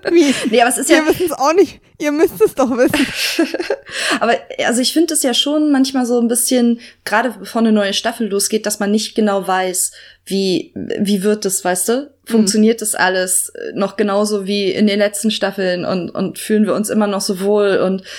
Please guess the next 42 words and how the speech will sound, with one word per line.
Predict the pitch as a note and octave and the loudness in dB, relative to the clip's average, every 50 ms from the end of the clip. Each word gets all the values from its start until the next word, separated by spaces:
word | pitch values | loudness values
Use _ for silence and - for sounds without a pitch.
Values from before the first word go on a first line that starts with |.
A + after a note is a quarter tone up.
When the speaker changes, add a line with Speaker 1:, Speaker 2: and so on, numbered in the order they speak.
| - - - | -16 -14 -8
Speaker 2:
gerade | - G3 G3+ G3 | -2 -2 0 0
jetzt, | F#3+ F#3+ G3+ G3+ - - - | 0 0 0 -2 -4 -6 -4
wo | G3+ G3+ | -4 -4
halt | G3+ F#3 F#3+ | -4 -2 -2
die | G3+ | -2
Serie | F#3+ F#3 F#3+ G3 F#3+ G3 F#3+ | 0 2 2 2 2 2 2
den | F#3 G3 F#3+ F#3 | 2 0 0 0
Büchern | G3+ G#3 - A3+ G3+ G3 F#3+ F#3 F3+ E3+ - - | -2 -2 0 0 -2 -2 -2 -6 -6 -8 -10 -12
voraus | - - G3+ F3+ F3+ F3 F3 F3+ F#3 F#3 - | -8 -6 -4 -4 -2 0 0 0 -2 -4 -4
ist, | - - F#3 F#3 - - - - - - - _ | -4 -4 -4 -4 -6 -10 -14 -18 -20 -20 -16 _
irgendwie | - F#3+ F#3+ F#3+ F3+ - F#3 F#3+ F3+ - - - - - - | -6 -4 -4 -4 -4 -2 -2 -2 -2 -2 -6 -18 -20 -16 -14
funktioniert | - - A3+ A3 G#3+ - G#3 G3+ G#3 G#3+ A3+ | -8 -2 0 0 0 2 0 0 0 0 0
das | A3 - | -2 -2
alles | - F#3 G3 F#3+ - | -2 -2 -4 -4 -6
trotzdem | - - A3 - - - C4 B3 | -6 -6 -6 -6 -2 0 0 0
noch. | G3+ E3+ F3+ - | 0 -2 -4 -8
Und | - - F#3+ F#3 F#3 - - | -8 -6 -6 -6 -6 -8 -8
ich | - - | -6 -6
hab | A3 G#3+ | -6 -4
halt | A3 G#3 G3+ - - | -4 -4 -4 -4 -6
für | - F#3 | -6 -2
mich | F#3 F#3+ G#3 - | -2 -2 -2 -2
das | - A#3 - | -4 -4 -4
schöne | - - A#3 A3+ A#3 | 0 0 2 2 2
Gefühl | A3+ A3 A3 - G#3+ G#3+ G#3 | 0 0 -2 0 -2 0 0
so, | G#3 A3+ | 2 2
ja, | G#3 G#3 A3+ G#3 | 2 2 2 2
ja. | D#3 D#3 G3+ A3 - _ _ _ - - - - - - - - | 2 0 -2 -4 -8 _ _ _ -20 -20 -18 -20 -20 -12 -2 0
<laughs> | C#4+ D4+ A3+ - - - - - - - - - F#3+ - | 0 0 0 -2 -6 -10 -12 -18 -20 -20 -18 -16 -6 0
Also | G3 A3+ G#3 G#3+ G#3 G#3 - - - - - - | 0 2 2 2 -2 -2 -8 -16 -16 -16 -18 -18
es | - - | -14 -6
gibt | - A#3 A3 | -6 -4 0
halt | D4 C4 B3+ | 0 -2 -2
so | B3+ B3 | -2 -4
ein | A#3+ A#3 | -4 -4
paar, | A#3+ - A#3+ A#3+ A#3+ B3 B3 B3 B3 A#3 A3 A3 A3+ - - | -4 -4 -4 -4 -2 -2 -2 -4 -4 -6 -8 -10 -10 -8 -4
äh, | A3 A3+ A3 A3 A3 | -2 0 0 -2 -2
tatsächlich | - A3 A3 - A3+ A#3+ - C4+ B3+ - | -4 -6 -2 -2 -2 -2 -2 -2 -2 0
so | A#3+ | 0
ein | A#3 A3 | 0 0
paar | - A#3 A3 - - | 0 -2 -4 -2 -4
Abstriche, | - - - - - B3+ B3+ - - B3+ B3 A#3+ A#3+ A3+ - | -6 -8 -8 -6 -4 -4 -4 -2 -2 -2 -2 -2 -4 -4 -6